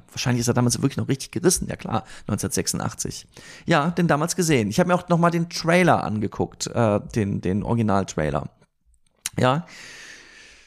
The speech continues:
Pff, ich glaube, ich, es gibt Filme, die mich damals in diesem Apollo-Kino mehr beeindruckt haben.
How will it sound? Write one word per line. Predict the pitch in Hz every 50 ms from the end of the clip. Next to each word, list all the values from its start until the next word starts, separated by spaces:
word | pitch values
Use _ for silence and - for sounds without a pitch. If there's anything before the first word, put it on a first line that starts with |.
| _ _ _ _ - -
Pff, | - - - - - - -
ich | - - -
glaube, | - 131 127 147 156 180 - - - -
ich, | - - - - - - - - - - - - - - -
es | - 120 - _
gibt | - 175 165 -
Filme, | - - - 180 175 180 180 175
die | 165 165 160
mich | 160 156 - - - - -
damals | - 135 127 147 160 170 -
in | 170
diesem | 156 147 143 -
Apollo-Kino | - 117 - 143 139 151 156 - - - 160 156 143 139 131
mehr | 120 120 120 120 139 160
beeindruckt | 160 165 - - 156 165 175 185 170 - -
haben. | 156 160 170 196 233 269